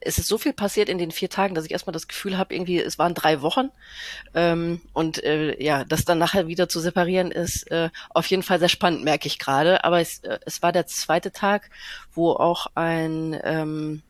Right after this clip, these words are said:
der Campingplatz, äh, gesagt hat, „Okay, unsere Kapazitäten sind begrenzt.“ Und, ähm, an dem Tag,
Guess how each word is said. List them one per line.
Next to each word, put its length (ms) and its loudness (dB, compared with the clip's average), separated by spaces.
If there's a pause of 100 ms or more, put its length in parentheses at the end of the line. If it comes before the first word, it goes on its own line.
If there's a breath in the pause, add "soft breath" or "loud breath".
(420)
der 100 2
Campingplatz, 800 0
äh, 120 2
gesagt 340 0
hat, 200 4
„Okay, 360 2
unsere 300 -2
Kapazitäten 640 -2
sind 260 -4
begrenzt.“ 560 -2 (480 loud breath)
Und, 500 -2
ähm, 400 -2 (260 loud breath)
an 200 -2
dem 300 0
Tag, 680 0